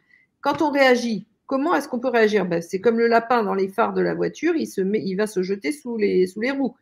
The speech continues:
Si vous réagissez avec vos émotions alors qu'on a tout fait pour vous rendre confus, vous êtes sûr de, de, d'être inefficace, inutile et dangereux, voire avoir une réaction encore plus dangereuse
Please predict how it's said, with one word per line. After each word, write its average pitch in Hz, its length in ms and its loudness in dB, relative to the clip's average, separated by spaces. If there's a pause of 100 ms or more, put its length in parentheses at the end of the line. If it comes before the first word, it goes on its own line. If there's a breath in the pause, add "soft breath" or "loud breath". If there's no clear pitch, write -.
(240 soft breath)
Si 269 120 -6
vous 262 120 -2
réagissez 262 520 2
avec 202 240 2
vos 185 80 4
émotions 180 560 0
alors 180 240 0
qu'on 185 240 0
a 180 100 -2
tout 220 160 -10
fait 240 160 -4
pour 165 180 -8
vous 170 120 -6
rendre 165 240 -4
confus, 302 460 0 (260 loud breath)
vous 180 160 0
êtes 175 140 -2
sûr 320 340 2 (440)
de, 185 180 0
de, 170 240 2
d'être 190 280 -2
inefficace, 220 840 0
inutile 208 640 2
et 214 160 2
dangereux, 262 520 2 (100)
voire - 260 -8 (340)
avoir 185 220 2
une 185 140 0
réaction 196 260 0
encore - 220 -2
plus 196 100 -8
dangereuse 233 640 2